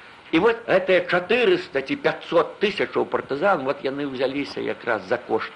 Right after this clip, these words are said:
этой моладзі, якую напрыканцы сорак трэцяга, на пачатку сорак чацвёртага года, а пад вёсну, дык это ўжо наогул было такая масавая з'ява.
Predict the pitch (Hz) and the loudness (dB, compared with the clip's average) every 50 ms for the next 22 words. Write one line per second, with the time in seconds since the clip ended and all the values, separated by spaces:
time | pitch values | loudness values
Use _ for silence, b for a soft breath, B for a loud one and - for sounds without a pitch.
0 | - - - - 113 - - 101 98 110 131 131 110 107 95 98 104 95 95 - | -18 -20 -10 -10 -10 -6 -4 -4 -2 0 0 0 0 -2 -2 -2 -2 -2 -2 -4
1 | 110 110 107 98 98 - - - - - - - - 107 110 107 - - - - | -4 -4 -4 -4 -8 -10 -18 -20 -20 -20 -20 -14 -4 -4 -2 0 0 0 0 0
2 | 120 113 - 117 110 - 107 107 101 98 - - 151 170 170 - 127 110 101 101 | -2 -2 -2 -6 -4 -2 -2 -2 -2 -4 -2 -2 -2 -2 0 0 0 0 0 -2
3 | - - 95 - 110 101 - - 101 - - 101 98 95 - - 98 - - 98 | -4 -6 -2 -2 -2 -2 -2 -6 -10 -4 -4 -2 -4 -2 -6 -8 -8 -6 -6 -6
4 | 95 - - 101 98 95 117 165 190 151 110 B B B B B B B - 135 | -6 -4 -4 -4 -4 -2 -2 -2 -2 -2 -2 B B B B B B B -2 2
5 | - 156 151 151 160 165 202 190 170 - - - 147 151 143 139 135 139 131 - | 2 2 2 2 4 4 4 4 4 2 -2 -2 -2 0 0 0 0 0 0 2
6 | - 120 117 107 120 143 151 147 196 214 240 214 160 139 131 123 117 123 127 113 | 2 2 2 2 2 4 4 4 6 6 6 6 4 2 0 0 0 0 0 0
7 | 107 - 113 - - 117 110 104 95 90 B B B B - 104 113 139 147 123 | 0 -2 -6 0 0 2 2 2 0 -4 B B B B -6 0 2 2 2 2
8 | - - 120 117 117 113 101 95 107 110 104 98 92 | 0 0 0 0 0 0 0 -2 -2 0 0 0 -2